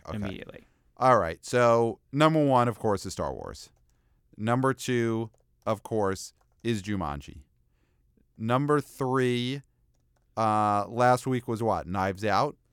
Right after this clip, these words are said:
Speaker 1: Oh, no, last week was Frozen. What did Frozen make last weekend?
Speaker 2: So, Frozen made nineteen point one.
Speaker 1: Yeah, so I think, God,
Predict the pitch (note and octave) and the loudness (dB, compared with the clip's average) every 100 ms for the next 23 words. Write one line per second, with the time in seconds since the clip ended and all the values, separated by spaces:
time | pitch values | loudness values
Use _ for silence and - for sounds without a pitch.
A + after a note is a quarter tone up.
0 | - D#3+ D3+ C#3 C#3+ C#3 C#3 A#2 A2 - | 4 6 8 8 6 6 2 -4 -4 0
1 | D3+ D3 C3+ C3+ B2+ B2 A2+ C3+ C#3 D3+ | 4 4 4 0 -2 -4 -6 -2 0 0
2 | - E3 D#3 E3 D#3+ D#3 E3 D#3+ - D#3 | 0 -2 -2 -2 -2 -2 -4 -4 -6 -10
3 | D#3 D#3 D#3+ _ - - D3+ C#3 C3+ B2 | -8 -8 -8 _ -8 -2 0 2 2 -2
4 | - _ _ _ _ _ - _ - D#3+ | -8 _ _ _ _ _ -20 _ -10 -6
5 | B2+ B2+ D#3+ G2+ - F2 E2+ E2+ G2+ A2 | 0 0 0 -4 -6 -6 -8 -10 -10 -12
6 | _ _ _ - G#2+ A2+ A2+ G#2+ G#2 G#2 | _ _ _ -10 -4 0 0 0 -2 -4
7 | G#2 G#2 - _ _ _ _ _ _ _ | -6 -8 -12 _ _ _ _ _ _ _
8 | - C#3+ D3 C3 - C#3 B2+ A#2 - A#2 | -4 0 0 0 -6 -2 0 -2 -4 -6
9 | G#2 F#2+ F2+ - - - _ _ _ _ | -6 -8 -12 -12 -16 -20 _ _ _ _
10 | _ - G#2 A#2+ C#3+ F3 F3 D#3 C#3+ C3 | _ -20 -10 -2 2 2 2 0 2 0
11 | C3 D#3+ - - _ - A#2 B2+ G2 | -2 -6 -8 -20 _ -4 0 2 0